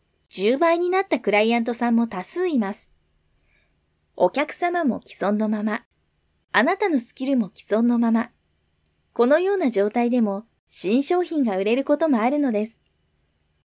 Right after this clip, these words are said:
これはやらない手はありませんよね。スタートは簡単です。攻めの傾聴力を使ってお客様の本心を聞き出す。たっ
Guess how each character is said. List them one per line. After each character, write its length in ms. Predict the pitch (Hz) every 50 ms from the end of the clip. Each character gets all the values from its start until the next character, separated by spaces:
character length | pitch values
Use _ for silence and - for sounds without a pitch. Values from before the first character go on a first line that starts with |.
| _ _
こ 160 | - - 160
れ 140 | 160 175 190
は 140 | 208 233 262
や 180 | 262 233 220
ら 120 | 233 262 277
な 100 | 320 330
い 100 | 330 320
手 120 | - 403
は 100 | 370 262
あ 60 | 196
り 80 | 190 208
ま 120 | 220 247 262
せ 120 | - 339
ん 80 | 330 320
よ 100 | 269 208
ね。 300 | 185 190 214 233 226 - _ _ _ _ _ _ _ _ _ _ _ _ _ _ _ _ _ _ _ _ _
ス 180 | - - - -
タ 200 | 226 240 269 277
ー 40 | 277
ト 180 | - 226 196
は 160 | 185 175 165 - _
簡 240 | - 156 165 214 226
単 200 | 226 262 269 269
で 140 | 269 277
す。 160 | 277 - - _ _ _ _ _ _ _ _ _ _ _ _ _ _ _ _ _ _ _ _ _ _ _ _ _ _ _ _ _
攻 240 | - - - 208 220
め 120 | 254 269
の 160 | 285 294 294
傾 280 | 285 - 302 294 302 294
聴 180 | - 330 330 320
力 240 | 311 285 - 214
を 80 | 190 170
使 220 | - - - 185
っ 80 | 190 190
て 260 | _ - 202 196 - _ _ _ _ _ _ _ _ _
お 120 | - 160
客 240 | - - 226 254 -
様 340 | - - - 359 359 359 330
の 120 | 269 208
本 300 | 185 - - 220 254 269
心 360 | 269 - - 233 214 202 190 180
を 20 |
聞 200 | - _ - - _
き 120 | - 240
出 120 | 240 262 254
す。 220 | - - 202 - _ _ _ _ _ _ _ _ _ _ _ _ _ _ _ _ _ _ _ _ _ _ _ _ _ _ -
た 120 | - 151
っ 60 | 160